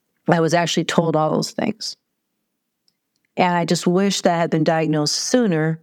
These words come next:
so then maybe my cardiovascular risk factors could have been addressed sooner, because now I have, yeah, extensive coronary artery disease and probably elsewhere throughout my body.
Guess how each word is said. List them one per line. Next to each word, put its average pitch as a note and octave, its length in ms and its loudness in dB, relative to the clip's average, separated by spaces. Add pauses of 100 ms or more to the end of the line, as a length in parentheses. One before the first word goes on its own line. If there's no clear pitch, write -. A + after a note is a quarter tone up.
(440)
so E3 240 2
then E3 200 0
maybe E3 220 2
my D#3 160 0
cardiovascular D#3+ 840 0
risk E3 260 0
factors D#3 440 0
could E3 180 0
have D3+ 120 0
been D#3 140 0
addressed D#3 580 -2 (420)
sooner, D#3 640 0 (520)
because F3 260 2
now E3+ 320 2
I D#3+ 120 0
have, D3+ 580 -2
yeah, G3+ 280 2
extensive D#3+ 480 -2
coronary D#3 420 0
artery D3+ 160 0
disease D#3 500 0
and D#3+ 120 0
probably D3+ 460 0 (840)
elsewhere E3 480 0
throughout D3 320 0
my D#3 140 0
body. D3+ 460 0